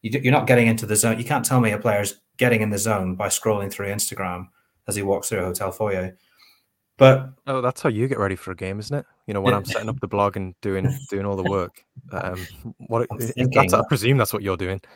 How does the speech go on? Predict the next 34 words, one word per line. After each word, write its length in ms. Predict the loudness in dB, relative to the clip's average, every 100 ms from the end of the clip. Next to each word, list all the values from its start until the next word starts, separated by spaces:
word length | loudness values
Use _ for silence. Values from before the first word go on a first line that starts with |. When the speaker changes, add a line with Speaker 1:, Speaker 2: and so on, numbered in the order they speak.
| -6
Speaker 1:
That's 160 | -4 0
Graham's 360 | 4 4 4
thinking 400 | 2 2 4 2
time, 260 | -2 -4 -2
I've 120 | -4
told 300 | 0 0 0
you. 220 | -2 -6 -8 -4
Um, 480 | 0 0 -2 -6 -12 _ _ _ _ _ _ _ _ _ _ _
but 120 | 4
it 80 | 6
did, 160 | 4 4 0
it 120 | 2
did 160 | 6 4
feel 180 | 6 6
like 300 | 6 4 -2 _
the, 140 | -8 -8
the 140 | -2
video 240 | 2 2 2
needed 280 | 0 -2
some 140 | -2 -2
exploration. 840 | -4 -4 -2 -2 -2 -4 -6 -4
And 160 | -2 0
I, 240 | 0 -2 -6 _
I 80 | -12
spoke 300 | -4 0 0
to 80 | -2
somebody 340 | -4 -2 -4
who 100 | -4
was 100 | -8
present 440 | -6 -4 -2 -6 -10
in, 220 | -10 -10 -8
in 120 | -8
the 80 | -4
foyer, 400 | -4 -2 -4